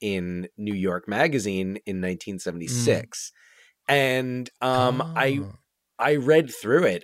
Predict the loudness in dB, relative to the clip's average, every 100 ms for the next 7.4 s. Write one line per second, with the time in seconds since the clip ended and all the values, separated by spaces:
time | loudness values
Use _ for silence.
0 | -6 -4 0 0 0 -2 -6 -10 -18 _
1 | _ _ _ _ _ _ _ 0 2 2
2 | 0 2 4 8 6 6 0 2 -2 0
3 | -2 -2 -2 -2 0 2 0 0 -2 -2
4 | -4 -6 0 2 0 2 0 0 -4 -10
5 | -6 -6 -4 -4 -4 -6 -4 -2 0 -2
6 | -2 -2 0 -2 -2 -10 -14 -18 2 6
7 | 6 6 4